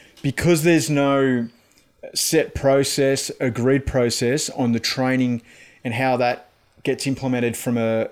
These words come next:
a organisational template, um, it, it's not viewed very favourably by a lot of, or-, like, New South Wales Corrections are dead against it. They'd rather,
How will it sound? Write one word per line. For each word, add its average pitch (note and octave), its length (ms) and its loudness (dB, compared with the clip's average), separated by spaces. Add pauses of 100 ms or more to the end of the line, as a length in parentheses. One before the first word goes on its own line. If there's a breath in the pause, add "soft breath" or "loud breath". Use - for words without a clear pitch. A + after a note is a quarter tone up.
a A#2 180 -2
organisational B2 760 0
template, A2+ 480 -2 (760 loud breath)
um, A#2+ 360 0 (580)
it, D3+ 180 -4
it's D3+ 240 -2
not D3+ 280 2 (1600)
viewed B2+ 400 2
very B2 300 2
favourably A#2+ 640 0
by A2+ 240 2
a A2+ 60 2
lot A2+ 160 0
of, G#2 80 -4
or-, A2 140 -2
like, C#3 260 0
New D3 100 0
South B2+ 220 -2
Wales B2 200 2
Corrections A2 580 -2 (360 soft breath)
are B2+ 140 0
dead A#2 180 2
against A2+ 440 0
it. - 180 -10
They'd B2+ 180 2
rather, A#2+ 420 4